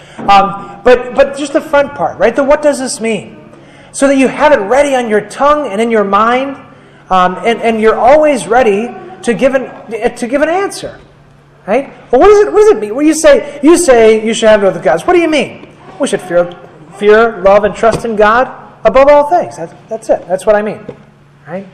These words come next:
So it's just a helpful tool. But these are the oracles of God, right? And so this is what he's saying to them. Um, you need someone to teach you again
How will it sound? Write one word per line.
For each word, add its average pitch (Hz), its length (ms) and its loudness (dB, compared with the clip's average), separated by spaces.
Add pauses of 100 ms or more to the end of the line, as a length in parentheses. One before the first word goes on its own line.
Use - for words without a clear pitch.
(280)
So 285 140 2
it's 277 160 0
just 294 160 -6
a 240 60 2
helpful 226 540 -2
tool. - 460 -4 (380)
But 254 100 4
these 339 160 4
are 370 80 2
the 285 100 2
oracles 254 360 4
of 170 120 -8
God, - 280 -10 (480)
right? 180 160 -2 (180)
And 226 100 0
so 214 80 2
this 294 180 2
is 277 100 -2
what 269 140 2
he's 247 160 -4
saying 240 260 0
to 190 80 2
them. 180 260 0 (600)
Um, 175 520 0 (300)
you 262 180 0
need 330 180 0
someone 277 240 2
to 240 80 2
teach - 260 -4
you 262 140 -2
again 277 840 2